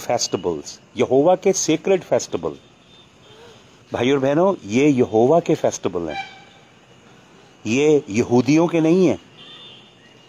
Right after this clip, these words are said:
तेईस अध्याय लेवी व्यवस्था दूसरा और चौथा वचन पढ़ लीजिए। प्रभु कहता है, "मेरी sacred assemblies हैं, मेरे पवित्र पर्व हैं, मेरी सभाएं हैं, मेरे मेले हैं,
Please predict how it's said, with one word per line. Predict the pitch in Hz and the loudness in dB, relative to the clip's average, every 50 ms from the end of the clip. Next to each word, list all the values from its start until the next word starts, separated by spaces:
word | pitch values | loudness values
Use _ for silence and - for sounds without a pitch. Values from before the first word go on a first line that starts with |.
| _ _ _ _ _ _ - - - _ _ _ _ _ _ _ _ - - - | _ _ _ _ _ _ -20 -20 -20 _ _ _ _ _ _ _ _ -14 -6 -2
तेईस | 147 147 151 175 185 - - 131 | 0 2 2 2 2 0 0 -2
अध्याय | 110 107 110 117 127 143 | -2 0 0 0 2 2
लेवी | 139 123 123 120 131 131 | 2 2 2 2 2 2
व्यवस्था | 113 110 107 107 - - 143 139 | 2 2 0 0 0 0 -2 -2
दूसरा | 113 117 117 110 - 143 | -2 -2 -4 -2 0 0
और | 139 135 | 0 0
चौथा | - - 123 110 - - 131 | 0 0 0 0 0 0 0
वचन | 113 110 104 - 110 101 | 0 0 -2 -2 -6 -8
पढ़ | 98 - 95 | -6 -6 -6
लीजिए। | 98 98 113 113 143 156 165 165 - - - - - - - _ - - | -4 -4 -2 0 0 0 0 0 -4 -18 -20 -20 -20 -20 -20 _ -6 -2
प्रभु | 123 123 151 156 | -2 0 0 0
कहता | - 160 160 - - 214 | 0 0 -2 0 0 0
है, | 208 | 2
"मेरी | 208 202 202 | 0 0 -2
sacred | 175 - - 160 147 - - 165 180 165 | -2 -4 0 -2 -2 0 0 -2 -2 0
assemblies | 151 - - 143 123 120 123 131 131 139 135 110 113 | 0 -2 -2 -2 -2 -2 -2 0 0 0 0 0 -2
हैं, | 113 104 98 82 82 - _ _ _ _ _ _ - _ _ - 120 | -4 -4 -4 -4 -6 -10 _ _ _ _ _ _ -20 _ _ -4 0
मेरे | 127 143 156 156 | 2 2 2 2
पवित्र | 160 - 151 135 143 160 - - 170 165 | 0 -2 -4 -2 -2 -2 -4 -2 -4 -4
पर्व | - - - - 143 131 110 | -2 -2 0 0 0 0 0
हैं, | 113 117 110 104 101 | -2 -2 -2 -2 -2
मेरी | 98 104 127 135 156 160 | 0 0 2 2 2 2
सभाएं | 143 - 143 104 107 110 117 131 131 123 | 2 0 -2 -2 -2 -2 0 0 0 0
हैं, | 127 117 | 0 0
मेरे | 113 123 135 139 151 143 | 0 2 2 2 2 2
मेले | 131 120 117 120 139 143 | 2 2 2 2 2 2
हैं, | 135 123 104 92 | 0 0 -2 -4